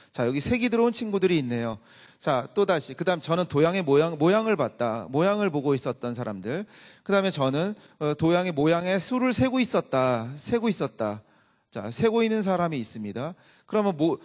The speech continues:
도형의 모양별로 스-, 그 색의 개수가 모두 다 같다라고 생각했다. 혹시 그런 사람이 있나요?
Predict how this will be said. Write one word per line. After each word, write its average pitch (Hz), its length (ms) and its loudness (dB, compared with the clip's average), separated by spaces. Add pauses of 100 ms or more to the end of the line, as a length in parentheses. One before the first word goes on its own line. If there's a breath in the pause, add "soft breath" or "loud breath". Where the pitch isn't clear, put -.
(180 loud breath)
도형의 226 360 2
모양별로 185 800 0
스-, 156 180 -10
그 185 120 -2
색의 240 360 -2
개수가 135 840 -4
모두 165 240 -2
다 175 100 0
같다라고 208 560 0
생각했다. 135 920 -4
혹시 147 200 -12
그런 131 260 -6
사람이 139 240 -6
있나요? 117 400 -8